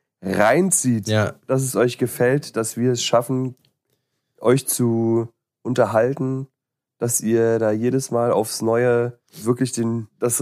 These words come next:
Speaker 1: das Radio anmacht oder was, oder euch da auf dem Weg zur Arbeit oder, ähm, keine Ahnung, auf der Arbeit oder im Auto oder sowas, unser Gesülze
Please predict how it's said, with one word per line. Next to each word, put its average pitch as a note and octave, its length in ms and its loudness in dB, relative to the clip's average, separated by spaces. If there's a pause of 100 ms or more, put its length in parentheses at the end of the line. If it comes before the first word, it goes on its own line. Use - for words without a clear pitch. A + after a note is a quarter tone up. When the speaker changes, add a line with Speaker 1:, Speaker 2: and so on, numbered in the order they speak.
Speaker 1:
das A#2 220 0
Radio C3 460 4
anmacht A#2+ 520 0
oder A2 200 0
was, C3 260 0
oder A#2 360 2 (120)
euch A#2+ 260 -2
da A2+ 460 4
auf B2+ 220 -4
dem A#2+ 180 0
Weg C3+ 180 0
zur A2+ 180 4
Arbeit A#2+ 420 2
oder, A2+ 380 2 (440)
ähm, B2 720 2
keine B2+ 340 2
Ahnung, A#2 380 2 (100)
auf D3 200 0
der B2 140 4
Arbeit A#2 420 2
oder A#2+ 200 2
im C#3+ 160 2
Auto B2 360 2
oder A2+ 200 2
sowas, A2 440 -2 (320)
unser C#3 300 4
Gesülze A2+ 800 2